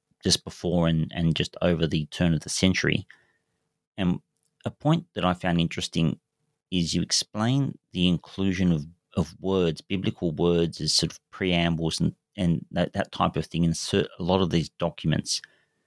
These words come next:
And I imagine a fair bit of that had to do with social convention, but I also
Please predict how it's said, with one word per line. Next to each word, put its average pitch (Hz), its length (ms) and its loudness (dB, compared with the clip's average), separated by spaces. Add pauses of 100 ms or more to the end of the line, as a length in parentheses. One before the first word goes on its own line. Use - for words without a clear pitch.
(400)
And 101 100 -2
I 101 60 2
imagine 127 400 0
a 110 60 0
fair 90 260 0
bit 85 160 0
of 78 100 -4
that 80 300 2
had 80 280 0
to 82 100 -4
do 82 320 2
with 80 360 -2 (640)
social - 420 0
convention, 87 760 0 (600)
but 90 120 0
I - 20 2
also 120 500 0